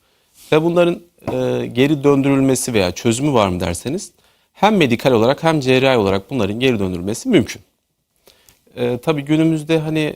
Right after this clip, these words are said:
e, insanlar biraz ameliyattan korkuyorlar, ameliyathaneden korkuyorlar. Bir fobileri var. Alternatif tedaviler olarak ne yapıyoruz? Alternatif tedavi olarak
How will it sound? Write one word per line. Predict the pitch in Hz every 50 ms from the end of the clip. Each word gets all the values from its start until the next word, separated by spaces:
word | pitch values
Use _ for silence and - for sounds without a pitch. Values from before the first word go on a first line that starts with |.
| - -
e, | 135 135 135 135 135 131 131 131 131 127 127 - - _ _ - 123
insanlar | 131 - - - 139 135 139 143 135 127
biraz | 131 139 135 120 -
ameliyattan | 117 127 123 120 113 104 - - 117 123 123
korkuyorlar, | - - 127 120 117 - - 117 104 101 104
ameliyathaneden | 101 104 107 107 104 101 - - 101 101 101 107 107 98
korkuyorlar. | - - 80 73 - - 78 80 92 95
Bir | 98 95
fobileri | - - 226 143 101 92 87 82 90 98
var. | 107 135 139 - - _ _ _ _ _ _ _ _ _ _ _ -
Alternatif | 135 131 127 - - 139 127 127 123 - - -
tedaviler | 131 117 113 117 113 113 117
olarak | 104 90 85 78 - -
ne | 90
yapıyoruz? | 90 87 80 - - 95 - 139 151 - -
Alternatif | 147 143 131 - 135 113 107 - - -
tedavi | 104 95 - -
olarak | 90 101 123 160